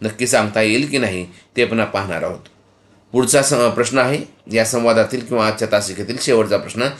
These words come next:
आजी कोणता पदार्थ बनवणार आहे? पावभाजी, मेथीचे पराठे, भरलेली वांगी,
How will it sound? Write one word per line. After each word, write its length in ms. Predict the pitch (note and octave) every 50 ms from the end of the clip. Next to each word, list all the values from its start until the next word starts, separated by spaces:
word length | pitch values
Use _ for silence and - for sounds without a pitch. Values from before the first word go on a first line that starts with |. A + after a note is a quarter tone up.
| - - - - - -
आजी 380 | - A2+ A#2 A2 A2 C3+ D3+
कोणता 400 | D3 - C#3 C#3 C#3+ C#3+ C#3+ D#3
पदार्थ 420 | D3 D3 C#3 C3+ C#3 C#3 C3+ - C#3
बनवणार 420 | B2+ C3+ C3+ C3 C3 C3 B2+ B2
आहे? 200 | B2 A#2+ A#2+ A#2+ A#2+ - _ _ _ _ _ _ - _ _ _ _ _ _ _ _ _ _ _ _ _ _ _ _ _ _ _ _ _ _ -
पावभाजी, 560 | A2 A#2 A#2 A2+ B2 B2+ B2 B2 B2+ A2+ - - - _ _ _ _ _ _
मेथीचे 440 | - G2+ G#2+ G2+ - B2+ A#2 A2+ C3
पराठे, 640 | B2+ - B2 B2 B2+ A#2+ - C3+ B2+ A2+ - - - - - - _ -
भरलेली 460 | F#2+ A#2 A#2+ A2 A2+ A#2 A#2 B2 C3
वांगी, 460 | B2+ B2 B2+ C3+ C3+ C3 A2 - -